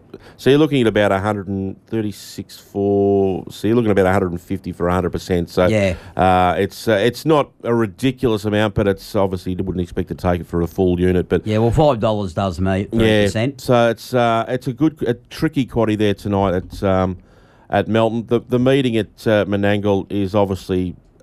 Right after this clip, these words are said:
Speaker 1: it's, it's a sensational card, and it's their big night of the year.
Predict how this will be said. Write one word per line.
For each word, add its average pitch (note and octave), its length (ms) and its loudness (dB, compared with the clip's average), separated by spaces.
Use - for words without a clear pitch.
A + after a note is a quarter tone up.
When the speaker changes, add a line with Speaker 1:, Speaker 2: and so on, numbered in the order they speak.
Speaker 1:
it's, - 460 -6
it's - 160 -2
a - 40 -12
sensational A2 720 0
card, G2 320 2
and G2+ 100 0
it's G2 160 -6
their G2+ 120 0
big F#2 220 -4
night F#2+ 220 2
of F2 60 -4
the F2+ 80 -4
year. F#2+ 340 0